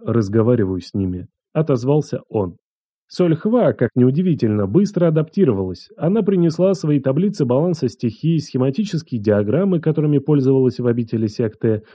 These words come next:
и Андрей, хоть и не любил строгость формул, нашёл в них смысл, если подстраивать под живое течение алхимии.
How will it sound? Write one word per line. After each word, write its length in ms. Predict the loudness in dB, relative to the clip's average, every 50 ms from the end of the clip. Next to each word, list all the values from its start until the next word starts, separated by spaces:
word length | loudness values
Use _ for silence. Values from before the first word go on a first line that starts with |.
| _ _ 2
и 80 | 4
Андрей, 500 | 4 6 6 4 4 4 4 4 4 4 2
хоть 280 | 4 4 4 4 4
и 60 | 2
не 120 | 2 2 2
любил 360 | 2 4 4 4 4 4 2
строгость 500 | 0 0 2 2 2 2 0 -2 -4 -2
формул, 420 | 2 2 4 4 4 2 2 2
нашёл 360 | 2 0 0 0 2 2 2 2
в 80 | 2
них 200 | 2 2 0 -2
смысл, 520 | -2 0 2 4 4 4 2 0 0 0 2
если 320 | 2 0 0 0 0 0
подстраивать 680 | 0 -2 -2 -2 -4 -2 -2 0 2 0 0 0 -2
под 140 | -2 -2 0
живое 320 | 0 2 4 4 4 4
течение 480 | 2 0 -4 -4 -2 -2 -2 0 -2 -2
алхимии. 680 | -4 -6 -6 -6 -6 -6 -4 -2 -2 -2 -4 -6 -10